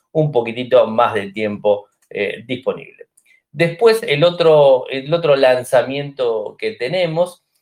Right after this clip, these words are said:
eh, tiene que ver con el Moto G sesenta S, que está siendo lanzado en Brasil, un país en donde se caracteriza por ser, este, uno de los países en donde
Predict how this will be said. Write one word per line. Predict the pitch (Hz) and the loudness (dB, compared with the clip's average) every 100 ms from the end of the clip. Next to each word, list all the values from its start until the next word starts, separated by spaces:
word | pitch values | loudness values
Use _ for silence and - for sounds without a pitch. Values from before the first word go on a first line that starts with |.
| _ | _
eh, | - 117 113 | -6 -6 -4
tiene | 151 147 | -4 -4
que | 131 127 | 0 2
ver | 135 139 139 131 | 6 4 2 -2
con | 127 143 147 | 2 4 4
el | 139 127 120 123 | 2 0 -2 -6
Moto | 135 160 156 160 147 | -2 -2 0 -2 -2
G | - 156 151 | -2 -4 -4
sesenta | - 123 139 127 127 - | -8 -6 -6 -4 -4 -2
S, | 170 151 - 156 _ _ _ _ _ _ | -4 -8 -10 -10 _ _ _ _ _ _
que | 135 | -2
está | 175 160 | 0 0
siendo | 185 170 147 | -2 0 0
lanzado | 131 123 123 143 143 139 139 - | 2 0 0 2 4 4 2 0
en | 127 117 | -4 0
Brasil, | 120 - 196 185 180 _ _ _ _ | 0 0 -4 -4 -10 _ _ _ _
un | 151 151 147 | -2 0 0
país | 131 143 156 151 _ | 0 0 -4 -10 _
en | 117 117 | -8 -4
donde | 120 117 117 | -4 -4 -8
se | - 120 110 | -8 -14 -4
caracteriza | 110 110 107 110 143 214 - 104 - | -2 -2 -2 -6 -4 -6 -2 -2 -2
por | 98 113 | -8 -6
ser, | 123 117 113 _ _ _ - | -4 -4 -4 _ _ _ -12
este, | 107 - 107 101 101 101 98 98 98 101 - | -12 -10 -10 -8 -8 -10 -10 -10 -8 -10 -8
uno | 151 151 135 | -4 2 2
de | 120 | 2
los | 113 | 0
países | 117 123 135 113 | 0 -2 -8 -10
en | 110 107 | -10 -6
donde | 110 113 113 113 | -6 -4 -4 -4